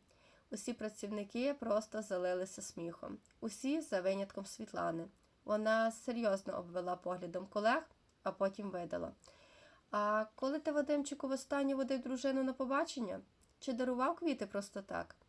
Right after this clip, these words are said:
А може, ти кожного вечора замість неї стоїш біля плити, миєш посуд, допомагаєш дітям з уроками? Знаю, ти втрачений час компенсуєш дорогими подарунками, правда?»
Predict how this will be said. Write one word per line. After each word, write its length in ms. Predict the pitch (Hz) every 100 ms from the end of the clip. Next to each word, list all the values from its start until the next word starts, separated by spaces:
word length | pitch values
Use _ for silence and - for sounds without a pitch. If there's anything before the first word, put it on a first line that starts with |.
| _ _ -
А 80 |
може, 220 | 202 196 202
ти 100 | 208
кожного 400 | 202 208 202 202
вечора 380 | 202 202 196
замість 340 | 196 196 190 -
неї 200 | 196 190
стоїш 300 | - 196 180
біля 240 | 185 185
плити, 540 | - 175 - 196 269 240
миєш 340 | 175 180 -
посуд, 480 | - 196 285 - - - - - - -
допомагаєш 500 | 190 185 190 185 190
дітям 300 | 190 190 180
з 80 | 185
уроками? 540 | 180 233 262 220 208 - _ _ - _
Знаю, 540 | 208 202 202 196 185 196 - _ _
ти 120 | - 190
втрачений 640 | 175 202 208 233 285 285
час 320 | 285 269 262
компенсуєш 720 | - 214 190 180 - 196 214 220
дорогими 460 | 180 185 185 185
подарунками, 720 | 185 185 185 170 165 175 170 -
правда?» 420 | 196 233 294